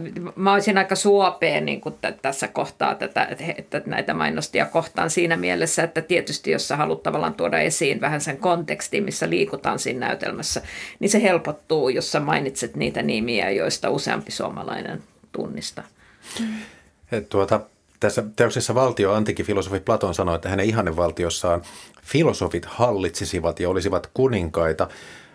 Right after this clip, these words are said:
Speaker 2: Ja Platon käytti heistä myös tätä sanaa vartijat. Platonin mukaan miesten rinnalle tulisi valita myös lahjakkaita ja älykkäitä naisia johtamaan kaupunkivaltiota ihan yhtä hyvin kuin miehiä.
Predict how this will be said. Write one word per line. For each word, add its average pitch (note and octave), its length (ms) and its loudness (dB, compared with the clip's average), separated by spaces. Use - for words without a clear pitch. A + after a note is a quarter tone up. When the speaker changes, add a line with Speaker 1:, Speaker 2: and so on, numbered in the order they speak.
Speaker 2:
Ja D#2+ 60 2
Platon G#2+ 340 2
käytti F#2 280 2
heistä F#2 240 2
myös F2+ 200 0
tätä F#2 260 0
sanaa F2+ 360 2
vartijat. F2 800 0
Platonin G#2+ 320 2
mukaan G2 380 0
miesten D3 300 2
rinnalle A#2 320 2
tulisi G#2 340 -2
valita G#2 260 2
myös C3 400 0
lahjakkaita A2 540 2
ja F2 100 4
älykkäitä G2 460 2
naisia F2 400 0
johtamaan D#2+ 480 -2
kaupunkivaltiota D#2+ 920 0
ihan G2+ 180 2
yhtä F#2+ 160 0
hyvin F2 200 -2
kuin F2+ 160 0
miehiä. E2+ 440 2